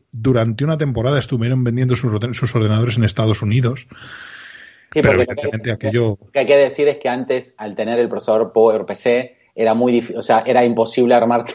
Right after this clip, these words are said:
Speaker 2: <laughs> un clónico con power P C.
Speaker 1: No, no, era imposible, prácticamente.
Speaker 2: Claro, entonces digamos que su software estaba bastante protegido en
Speaker 1: Sí.
Speaker 2: ese sentido, salvo el tema de las licencias que, bueno, que, que, bueno, que, que surgió hasta el año noventa y siete. Eso fue en el año, creo que dos mil seis, que salió
Speaker 1: Dos mil seis, dos mil siete, sí,
Speaker 2: Sí,
Speaker 1: justo.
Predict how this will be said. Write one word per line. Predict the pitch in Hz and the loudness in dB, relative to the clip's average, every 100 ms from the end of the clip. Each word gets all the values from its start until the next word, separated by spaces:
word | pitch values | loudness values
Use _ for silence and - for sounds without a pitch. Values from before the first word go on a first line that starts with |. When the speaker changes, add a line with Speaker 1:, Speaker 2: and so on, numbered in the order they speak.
| - | -6
Speaker 2:
<laughs> | |
un | 151 123 | -4 -2
clónico | 123 113 117 113 | 0 2 2 0
con | 107 | 2
power | 107 101 | 2 2
P | 95 | 0
C. | 107 139 - | -2 -2 -2
Speaker 1:
No, | 123 | -4
no, | 139 113 | 0 0
era | 113 | 0
imposible, | 120 104 - 139 95 | 0 -2 -2 -2 -2
prácticamente. | 92 92 117 113 | -8 -4 0 2
Speaker 2:
Claro, | 95 - | 0 -6
entonces | - 135 120 135 | -8 -6 -2 0
digamos | 131 135 143 | 2 2 0
que | - | 0
su | - 123 | -4 -4
software | 135 135 127 | 0 2 2
estaba | 127 120 | 2 2
bastante | 104 113 110 | 0 -2 -4
protegido | 98 90 90 117 90 80 _ _ - | -2 -4 -6 -6 -6 -6 _ _ -8
en | 101 | -6
Speaker 1:
Sí. | |
Speaker 2:
ese | 107 - | -6 -6
sentido, | 98 113 101 90 - _ _ | -8 -2 0 0 -4 _ _
salvo | - 107 117 | 0 4 4
el | |
tema | 113 117 | 4 4
de | |
las | 113 | 2
licencias | 113 120 120 123 127 | 2 -2 -2 -2 -2
que, | - 95 | -2 -2
bueno, | 101 90 - | 0 -2 -6
que, | 165 - 156 165 | -8 -8 -8 -12
que, | - 165 | -12 -8
bueno, | 165 160 | -8 -8
que, | - 160 156 | -6 -6 -6
que | - 151 | -6 -8
surgió | - - - 95 | -6 -4 2 4
hasta | 95 | 4
el | 95 | 2
año | 92 | 2
noventa | 85 85 - | 0 -4 -2
y | |
siete. | 101 85 - - - - - | 0 0 -4 -8 -20 -18 -4
Eso | 110 127 | 0 2
fue | 123 131 | 2 4
en | |
el | 127 | 4
año, | 131 127 120 | 4 2 2
creo | 127 | 2
que | 113 107 | 2 0
dos | 95 | 0
mil | 120 135 | -2 -4
seis, | - 147 156 160 - | 0 2 2 0 -10
que | - 98 98 95 | -6 -2 -2 -2
salió | |
Speaker 1:
Dos | 120 | 0
mil | 147 156 | 0 2
seis, | 180 | 2
dos | 165 | 2
mil | 135 117 | 0 -2
siete, | 160 147 98 | -4 -6 -6
sí, | 147 - | -10 -4
Speaker 2:
Sí, | 120 107 | 2 2
Speaker 1:
justo. | 90 | 0